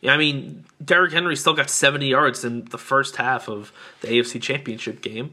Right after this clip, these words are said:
and then they stopped going to him. So, uh, he, you know, he was on pace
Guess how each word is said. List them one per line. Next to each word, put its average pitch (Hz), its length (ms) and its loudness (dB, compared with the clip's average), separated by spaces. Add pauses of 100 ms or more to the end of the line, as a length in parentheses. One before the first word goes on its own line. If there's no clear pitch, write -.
(140)
and 123 140 -2
then 127 140 -2
they 120 80 2
stopped 127 340 -2
going 139 220 0
to - 160 -12
him. - 100 -16 (220)
So, 123 340 2
uh, 71 180 -4
he, 170 200 -10
you - 240 -4
know, 131 220 0
he 151 120 -2
was 151 100 -2
on 147 200 -2
pace 143 420 -4